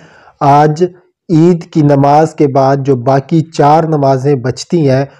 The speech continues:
वो भी मैं पढ़ूँगा। तो इसका हम दूसरा contextual meaning देखेंगे। इसमें वो ये कह रहा है कि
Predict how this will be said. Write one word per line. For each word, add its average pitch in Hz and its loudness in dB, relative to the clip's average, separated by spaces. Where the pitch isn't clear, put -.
वो 147 4
भी 151 -2
मैं 139 -2
पढ़ूँगा। 131 0
तो 160 2
इसका 170 0
हम 160 -2
दूसरा 156 -2
contextual 156 -2
meaning 147 0
देखेंगे। 139 0
इसमें 185 2
वो 185 4
ये 165 2
कह 170 2
रहा 151 2
है 185 0
कि 170 0